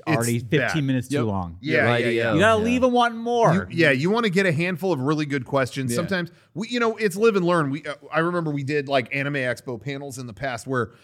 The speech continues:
Speaker 1: suddenly at the last minute they go, "Oh, hey, you know, your panel's set to be an hour.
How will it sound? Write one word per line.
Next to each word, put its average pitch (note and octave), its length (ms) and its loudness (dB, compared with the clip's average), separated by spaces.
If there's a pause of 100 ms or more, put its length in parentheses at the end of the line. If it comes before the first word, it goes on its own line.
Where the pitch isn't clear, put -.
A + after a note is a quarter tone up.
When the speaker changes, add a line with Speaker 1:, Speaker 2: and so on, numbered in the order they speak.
Speaker 1:
suddenly A3+ 560 2
at E3 60 0
the E3 80 0
last D#3+ 320 0
minute F3+ 260 0
they C#3 100 2
go, C3 260 2
"Oh, G3+ 300 4
hey, E3 340 0 (280)
you C#3+ 160 -2
know, C#3 140 0
your C#3 140 -2
panel's F#3 360 -4
set C#3+ 200 -6
to C#3+ 80 -6
be A#2+ 120 -6
an A2 120 -8
hour. A2 460 -2